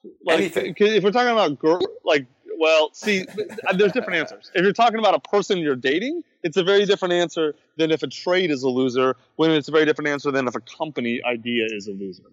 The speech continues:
Speaker 2: Okay, yeah.
Speaker 1: You
Speaker 2: So,
Speaker 1: know?
Speaker 2: so a trade, you should know when it's a loser before you get into it. You know
Speaker 1: Right.
Speaker 2: what I mean?
Speaker 1: Well, you should define, you can define what it is too. It can be, you know, ten percent down, five percent down, fifty percent down. It just
Speaker 2: Yeah.
Speaker 1: depends.
Speaker 2: Yeah,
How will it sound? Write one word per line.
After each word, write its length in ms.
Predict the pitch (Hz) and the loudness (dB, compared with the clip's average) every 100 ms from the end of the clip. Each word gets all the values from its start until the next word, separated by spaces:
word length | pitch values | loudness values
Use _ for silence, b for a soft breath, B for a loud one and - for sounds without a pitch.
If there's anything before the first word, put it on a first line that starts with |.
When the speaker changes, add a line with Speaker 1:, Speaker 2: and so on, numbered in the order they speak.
| - | -4
Speaker 2:
Okay, 220 | 139 120 | -2 -2
yeah. 80 | 123 | -2
Speaker 1:
You 60 | |
Speaker 2:
So, 200 | 117 117 | 0 0
Speaker 1:
know? 60 | 156 | -2
Speaker 2:
so 200 | - 165 | 2 2
a 40 | 131 | 4
trade, 380 | - 180 160 | -2 -2 -2
you 80 | 117 | -6
should 160 | 107 120 | -14 -8
know 120 | 123 | -6
when 120 | 120 | -6
it's 120 | 107 | -4
a 60 | 98 | -4
loser 220 | 107 101 104 | -4 -8 -10
before 240 | 90 101 | -10 -10
you 60 | 90 | -8
get 120 | 87 | -12
into 200 | 85 - | -14 -18
it. 120 | 80 _ _ _ _ _ _ | -20 _ _ _ _ _ _
You 80 | - | 0
know 40 | - | 0
Speaker 1:
Right. 60 | |
Speaker 2:
what 40 | - | 0
I 20 | |
mean? 80 | 208 | 2
Speaker 1:
Well, 120 | 202 | 4
you 160 | 214 233 | 4 2
should 180 | 254 202 | 2 0
define, 440 | - 302 349 170 | -2 -2 -2 -2
you 80 | 196 | -2
can 160 | 233 196 | -2 -2
define 440 | 165 254 208 147 | -4 -4 -4 -2
what 140 | 131 | 0
it 100 | 123 | 0
is 240 | 123 117 107 | -4 -10 -6
too. 240 | 220 120 | -2 -2
It 120 | 139 - | -4 -4
can 140 | 156 | -2
be, 300 | 147 147 131 b b b b | 2 2 0 b b b b
you 60 | 165 | 0
know, 80 | 123 | 0
ten 300 | - 165 175 | -2 -4 -4
percent 360 | 196 - 185 | -6 -4 -4
down, 340 | 175 180 185 175 | -2 -2 -4 -2
five 280 | 160 160 170 | -2 -2 -4
percent 320 | 170 180 156 | -6 -8 -2
down, 440 | 165 170 170 160 | -2 0 -2 -4
fifty 260 | - 156 175 | -6 -8 -6
percent 340 | 160 165 156 | -6 -4 -2
down. 480 | 160 160 160 160 160 | -2 -2 -2 -6 -8
It 80 | - | -10
just 160 | 139 - | -6 -4
Speaker 2:
Yeah. 40 | |
Speaker 1:
depends. 480 | - 202 104 - - _ | -2 -2 -4 -16 -20 _
Speaker 2:
Yeah, 200 | 107 90 | -8 -6